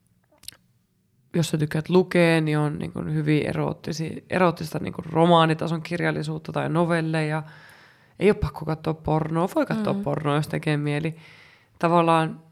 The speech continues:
Speaker 1: miten kaikkea voiko sitä niinku kehoa muutenkin niitä aisteja herätellä eka lämpöisellä suihkulla?
Speaker 2: Mm. Toi on itse asiassa aj-, asia, jota en oo ajatellut, että sitä lähestyisi kirjoittamisen kautta, koska kirjoittaminen on mulle,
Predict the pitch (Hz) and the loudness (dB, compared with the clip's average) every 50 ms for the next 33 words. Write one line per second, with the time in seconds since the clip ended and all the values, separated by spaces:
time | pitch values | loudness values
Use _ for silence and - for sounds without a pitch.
0 | _ _ _ _ - 202 190 - 180 170 - - 220 180 - - - 160 - - | _ _ _ _ -8 -4 0 0 0 2 2 0 -2 -4 -4 -4 -2 -2 -2 -2
1 | - - - - 170 - - - - 196 190 170 - - 196 180 170 165 170 160 | -4 -4 -6 -8 -8 -8 -8 -8 -8 -8 -10 -10 -6 -2 0 0 2 4 4 4
2 | 156 170 175 175 170 165 - 147 - - - 202 - 202 208 - - - - 190 | 4 4 2 0 0 0 -2 -4 -6 -6 -8 -6 -6 -8 -8 -6 -6 -6 -6 -6
3 | - - - - - 175 175 202 - - - - - - - - 165 - - _ | -8 -8 -8 -6 -6 -6 -4 -4 -6 -6 -8 -8 -10 -10 -10 -10 -12 -14 -16 _
4 | _ _ _ _ _ _ _ _ _ _ _ _ - 160 - - 196 202 202 202 | _ _ _ _ _ _ _ _ _ _ _ _ -14 -6 -4 -4 -4 -2 -4 -4
5 | 180 - - 156 165 - - - - - - - - 151 147 - _ - - - | -4 -4 -6 -8 -8 -8 -10 -10 -8 -8 -8 -8 -8 -8 -10 -10 _ -8 -8 -6
6 | - - - 160 160 - _ _ _ _ _ 233 226 220 208 202 202 202 196 - | -8 -8 -10 -10 -12 -16 _ _ _ _ _ -10 -8 -8 -8 -8 -10 -12 -14 -18
7 | _ _ _ _ _ _ _ _ _ - - - - _ - 208 202 220 220 220 | _ _ _ _ _ _ _ _ _ -20 -20 -20 -20 _ -10 -6 -2 -2 0 0
8 | 220 226 220 - 226 226 226 - - 196 208 233 240 202 - - - - - _ | 0 -2 -2 -2 -2 0 0 -2 2 4 4 4 4 2 -2 -10 -20 -20 -12 _
9 | - 220 220 233 214 214 214 208 208 220 220 220 208 - 240 262 269 254 233 185 | -6 -2 2 2 4 4 4 4 2 2 0 -2 -4 -4 -4 -4 -4 -4 0 2
10 | 185 - - 185 - - 196 - - 190 185 196 202 202 196 196 - 175 185 - | 2 2 2 0 -2 -6 -8 -8 -6 -6 -4 -2 -2 -2 -2 -4 -4 -6 -6 -6
11 | - - 220 214 190 160 - - - - - 175 180 196 - 190 190 185 - 190 | -4 -2 -2 -2 -2 -4 -6 -6 -8 -8 -6 -6 -6 -6 -6 -6 -6 -6 -8 -8
12 | 190 - 202 - 196 196 - - 196 180 - - - - - - - - - _ | -8 -10 -8 -8 -6 -6 -6 -6 -6 -8 -8 -10 -18 -20 -20 -20 -20 -20 -20 _
13 | - - 208 202 208 202 202 185 185 185 185 180 175 175 180 165 180 190 190 190 | -4 0 2 2 2 2 0 -2 -2 0 2 2 2 2 0 0 -2 -4 -4 -4
14 | 180 185 180 180 180 - - | -2 -2 0 -2 -2 -4 -6